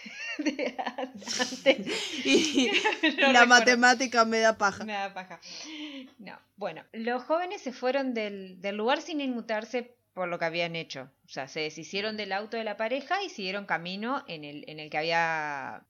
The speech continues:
Speaker 1: eh, alquilado Tiffany. Tiffany conducía. Paran luego en un
Speaker 2: Igual
Speaker 1: ca-, sí.
Speaker 2: Perdón, sí.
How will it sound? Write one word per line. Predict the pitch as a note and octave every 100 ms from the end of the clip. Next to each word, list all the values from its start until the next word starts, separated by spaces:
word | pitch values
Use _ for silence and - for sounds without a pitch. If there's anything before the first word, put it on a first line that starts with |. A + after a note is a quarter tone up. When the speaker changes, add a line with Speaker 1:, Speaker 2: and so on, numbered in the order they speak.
| _
Speaker 1:
eh, | - A#1+ - - -
alquilado | E3+ E3 E3 E3 D#3+
Tiffany. | D#3 - A#2+ F2 _ - - - - -
Tiffany | G3 G#3 G#3
conducía. | F#3+ F3 - D#3 D3+ -
Paran | - G#3+ A#3 A#3
luego | A3+ A#3
en | A#3
un | E4
Speaker 2:
Igual | F#4 A#3
Speaker 1:
ca-, | - _ -
sí. | - F#3+ - _ _ _ _
Speaker 2:
Perdón, | G#3 G3 G3 F3
sí. | F#3 F3+